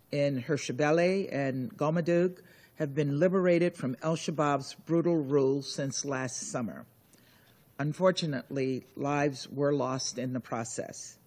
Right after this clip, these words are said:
We mourn the Somali people killed in the struggle to free their country from terrorism, like Deputy Commander of the Danaab, Major Hassan Toure. His sacrifice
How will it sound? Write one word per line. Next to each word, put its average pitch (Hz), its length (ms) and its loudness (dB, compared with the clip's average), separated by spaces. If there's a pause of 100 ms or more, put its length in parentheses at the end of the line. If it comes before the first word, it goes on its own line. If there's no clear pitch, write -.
(480)
We 147 140 2
mourn 170 480 4
the 151 80 0
Somali 147 540 0
people - 380 -2
killed 160 420 4
in 139 120 0
the 123 60 -2
struggle 151 500 0
to - 160 -8
free 156 280 2
their 143 160 0
country 160 560 -2 (300)
from 131 180 -4
terrorism, 131 680 0
like 131 240 -6
Deputy 147 360 0
Commander 127 680 -2 (380)
of 123 160 -4
the 135 80 0
Danaab, 135 560 -2 (280)
Major 131 380 0
Hassan 120 800 -4
Toure. 104 460 -4 (920)
His 170 220 0
sacrifice 175 1000 -2